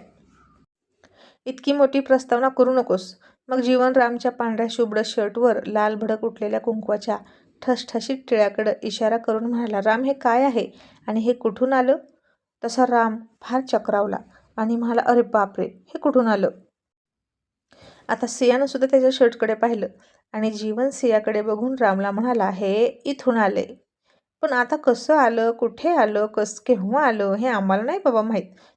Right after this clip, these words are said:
ते तुम्हा दोघांनाच माहीत. आणि हे सगळं होईपर्यंत तुम्ही दोघे इतके क्लोज क्लोज काय करत होता, हे सुद्धा तुम्हालाच माहीत," असं जीवन त्याचं हसू दाबत म्हणाला. आणि रामने सियाच्या त्याच्या शर्टवर उठलेल्या त्या ठसठशीत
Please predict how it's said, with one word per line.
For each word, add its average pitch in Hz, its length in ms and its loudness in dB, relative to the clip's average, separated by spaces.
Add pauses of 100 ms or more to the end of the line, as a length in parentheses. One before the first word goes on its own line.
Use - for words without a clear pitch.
ते 285 40 -2
तुम्हा 277 260 0
दोघांनाच 233 580 2
माहीत. 233 340 -8 (440)
आणि 294 140 -2
हे 330 160 4
सगळं 247 400 2
होईपर्यंत 262 540 4 (160)
तुम्ही 247 220 -2
दोघे 240 360 0
इतके 240 280 -4
क्लोज 208 400 -2
क्लोज 247 280 0
काय 208 300 -4
करत 254 300 2
होता, 233 340 0 (400)
हे 330 100 2
सुद्धा 294 300 2
तुम्हालाच 269 560 0
माहीत," 254 200 -4 (560)
असं 254 200 2
जीवन 220 360 0
त्याचं 226 300 0
हसू 220 280 -2
दाबत 202 400 0
म्हणाला. 214 340 -2 (760)
आणि 226 220 0
रामने 196 380 2
सियाच्या 208 640 2 (300)
त्याच्या 240 220 2
शर्टवर 226 400 2
उठलेल्या 214 420 2
त्या 202 200 2
ठसठशीत 226 880 -4